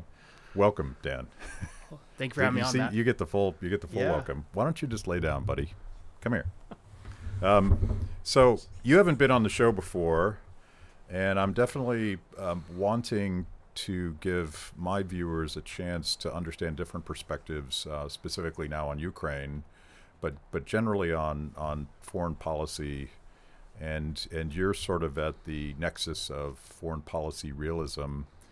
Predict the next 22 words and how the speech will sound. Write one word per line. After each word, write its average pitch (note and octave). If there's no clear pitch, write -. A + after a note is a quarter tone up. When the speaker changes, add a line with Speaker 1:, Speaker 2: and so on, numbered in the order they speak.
Speaker 1:
Before G#2
we B2
get G#2
into F2
that, F2+
just, -
just -
give D3
us G#2+
a, D#2+
give G#2+
us -
a F2+
background D#2+
on C#2+
who G2
you F2
are, D#2+
your, C#2+
your C#2+
service, D#2
and, C#2